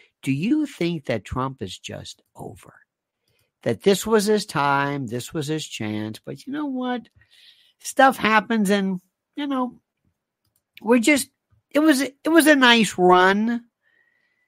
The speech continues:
You know, it was a nice run. He, he meant well. He, he did the best he could. But these, these are different times. Do you ever feel like that?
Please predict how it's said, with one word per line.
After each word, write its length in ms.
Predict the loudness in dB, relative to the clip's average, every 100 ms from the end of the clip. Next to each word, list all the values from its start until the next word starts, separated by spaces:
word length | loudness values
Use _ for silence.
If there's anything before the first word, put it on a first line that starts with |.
| _ -6
You 120 | -2
know, 200 | 0 0
it 100 | 0
was 220 | 2 4 4
a 100 | 4
nice 580 | 2 2 2 -2 -6
run. 480 | -4 -2 -2 -4 -4
He, 560 | -4 -4 -4 -6 -8 -12 _ _ _ _
he 280 | -2 0 2
meant 480 | 2 2 0 0
well. 500 | -4 -4 -2 -4 -6
He, 380 | -6 -6 -8 -10 _ -2
he 140 | 0 6
did 320 | 6 6 6
the 100 | 4
best 420 | 6 4 2 -2
he 160 | -6 -6
could. 640 | -4 0 0 -2 -6 -12 _ _ _ _ _
But 180 | -2 4
these, 380 | 6 6 2 -10 _ _ _ -2
these 280 | 2 4 2
are 120 | 2
different 520 | 0 -2 -4 -12 -12
times. 680 | -18 -20 -20 _ _ _ _ _ -2
Do 80 |
you 60 | 0
ever 160 | 2 0
feel 280 | 0 -2
like 260 | -2 -8
that? 60 | -12